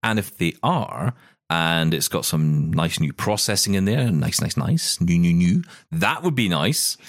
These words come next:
because, uh, <laughs> then it'll make it, you know, usable for those of us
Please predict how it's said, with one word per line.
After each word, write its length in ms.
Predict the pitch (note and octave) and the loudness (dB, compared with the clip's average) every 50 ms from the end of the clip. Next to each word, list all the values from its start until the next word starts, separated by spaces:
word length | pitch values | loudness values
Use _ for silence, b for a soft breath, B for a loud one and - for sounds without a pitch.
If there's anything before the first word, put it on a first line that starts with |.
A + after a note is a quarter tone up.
| B B B B B - | B B B B B -4
because, 640 | - G2 - - A#2 G#2 G2+ G2+ F#2+ F#2 F2+ - - | -4 -4 -2 0 0 2 2 2 2 2 0 0 0
uh, 280 | G#2 F#2+ F#2+ F#2 F#2+ | 2 2 2 2 0
<laughs> 40 | F#2 | 0
then 160 | F2+ G#2 A2 | 0 0 0
it'll 100 | B2 A#2 | 0 0
make 260 | A2 A2 A2 G#2+ - - | 2 2 0 0 -2 -4
it, 220 | A#2+ A#2 - _ _ _ _ | -4 -4 -6 _ _ _ _
you 100 | - C3 | -2 0
know, 220 | G2 F2+ F2 F2+ - _ _ - | 2 2 0 -2 -4 _ _ -2
usable 760 | F#2 F#2 G2+ C#3 G3 G#3+ F3 F#3 C#3+ A2 - C#2+ - - _ _ - | 0 2 2 2 2 2 0 -2 -2 -2 -4 -6 -6 -10 _ _ -6
for 120 | - - | -2 0
those 200 | - G2+ G2 F#2+ | 0 2 0 0
of 80 | G2+ G2 | 0 0
us 280 | F#2+ - - - - | 0 0 -2 -4 -4